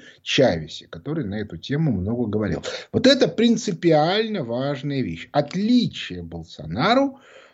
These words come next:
от Лулу Сильвы. Я щас не буду говорить о внутренней политике, о поддержке бедных и т.д. и т.п. Это разные совершенно вещи. Хотя, скажем, у Лулу Сильвы была замечательная совершенно программа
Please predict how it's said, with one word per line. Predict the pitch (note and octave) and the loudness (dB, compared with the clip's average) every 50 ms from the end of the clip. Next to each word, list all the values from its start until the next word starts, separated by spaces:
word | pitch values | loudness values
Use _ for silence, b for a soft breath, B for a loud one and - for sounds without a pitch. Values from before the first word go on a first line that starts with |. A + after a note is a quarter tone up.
| B B _ _ | B B _ _
от | - C#3+ F3 G#3+ - C#3+ | 2 4 4 4 4 2
Лулу | D3 E3 E3+ D#3+ D#3+ | 2 2 2 0 -2
Сильвы. | D#3 - B2 A2+ A2 A2 | -2 -2 -4 -4 -2 0
Я | C3 E3+ | 0 0
щас | E3 F3 E3+ D#3+ | 0 -2 -2 -4
не | E3+ E3+ | -4 -2
буду | F#3+ G#3+ G3+ F3 C#3+ | -2 -4 -4 -2 0
говорить | C3+ C#3+ D#3 E3 D#3+ C#3+ | 0 0 0 0 0 -2
о | A#2+ | -2
внутренней | G#2+ C3 C3 B2 B2 A2+ G#2 G2+ F#2 F2+ | 0 0 -2 -2 -2 -4 -6 -6 -6 -6
политике, | - E2 F2 A2+ G#3+ B3+ C#4 C#4+ C4+ B3 - - G3+ E3+ D#3 - - D#3+ | -6 -6 0 4 4 6 6 6 6 4 2 0 -4 -8 -8 -6 -2 0
о | C#3 A#2+ | 0 0
поддержке | - - G#2 G2 F2+ F#2 F#2+ F#2 - - - _ - F#2+ | 0 -2 -4 -4 -4 -6 -8 -8 -8 -8 -14 _ -12 -12
бедных | F2+ F2+ F2+ D#3 G#3+ B3 B3+ A#3+ F3+ D#3 D#3 C3 - - | -10 -4 -2 0 2 4 4 4 4 2 -2 -6 -6 -8
и | A#2 | -10
т.д. | G#2+ - G#2+ G#2 G2+ A2+ D#3 F3+ F3 | -12 -12 -12 -12 -8 -4 -4 -2 -2
и | D#3 | -4
т.п. | - - G#2+ - - - - | -4 -8 -12 -14 -14 -16 -14
Это | - A#2+ C3+ C3+ A#2 G2+ | -10 -10 -6 -4 -4 -2
разные | G2+ G#2 A#2 C3+ D3+ E3+ F#3 F#3+ F3+ E3+ F3+ G3+ G3+ G3+ G3 F#3 | 0 2 4 4 6 6 6 4 2 0 -4 -6 -6 -6 -6 -8
совершенно | - - C3 A#2+ A2 - - - - G2+ B2+ C#3 D3+ D3 C#3+ | -8 -8 -8 -8 -8 -8 -10 -10 -8 -6 -4 -2 -2 -2 -2
вещи. | C3 G#2+ F2 D#2 - - - - | -2 -4 -4 -6 -8 -12 -16 -16
Хотя, | - F#2+ - - E3 D3 | -16 -10 -4 -4 -4 -4
скажем, | - - C#3 B2 A2+ A2+ G#2 G#2 B B B B B B B | 0 0 2 2 2 0 -4 -8 B B B B B B B
у | - G#2+ | -4 -2
Лулу | G#2 A2+ A2+ G#2 G2+ - | 0 2 2 0 0 0
Сильвы | - - F#3+ G#3+ G#3+ F3 | 0 -2 0 0 2 2
была | B2+ A2 A#2 B2 A#2+ G#2+ | 2 4 4 4 4 4
замечательная | G#2+ A#2+ C3+ C3 - C3 G#2+ F2+ F2 - E2+ F2 F2+ E2+ | 4 4 4 4 4 2 0 0 -2 -4 -6 -6 -6 -6
совершенно | E2 - F#2 F#2+ F#2 - - G#2 F2 E2+ E2+ E2+ E2+ F2 B B B B B - | -8 -8 -8 -8 -8 -8 -6 -4 -4 -2 -2 -2 -4 -6 B B B B B -12
программа | F#2+ F#2 - C3 B2+ A#2+ C#3+ F3+ A3+ B3+ C#4 C#4 C4+ C4 B3+ B3+ B3 | -4 0 2 4 4 4 4 4 4 4 4 4 4 4 4 4 2